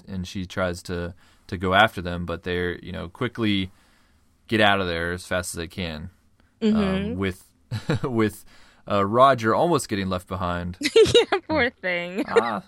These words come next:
Speaker 1: save the droid." <laughs> He's
Speaker 2: <laughs> And I love the awesome battle that transpires outside of the wheel. Um, and I, but I felt very bad for the random passersby <laughs> that were,
Speaker 1: I know.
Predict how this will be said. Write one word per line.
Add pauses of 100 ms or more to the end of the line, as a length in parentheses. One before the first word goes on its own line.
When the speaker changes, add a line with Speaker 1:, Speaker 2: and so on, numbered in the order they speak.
(120)
Speaker 1:
save
the
droid." (600)
<laughs>
He's
Speaker 2:
<laughs>
And (800)
I
love
the
awesome
battle
that (600)
transpires
outside
of
the
wheel.
Um,
and
I,
but
I
felt
very
bad
for
the
random
passersby
<laughs>
that
were, (180)
Speaker 1:
I
know.